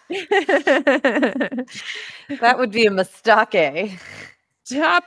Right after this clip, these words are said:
Speaker 1: attacking me.
Speaker 2: Sake mistake.
Speaker 1: <laughs>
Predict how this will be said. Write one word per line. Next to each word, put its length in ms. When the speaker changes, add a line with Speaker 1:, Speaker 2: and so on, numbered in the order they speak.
Speaker 1:
attacking 600
me. 280
Speaker 2:
Sake 460
mistake. 800
Speaker 1:
<laughs> 440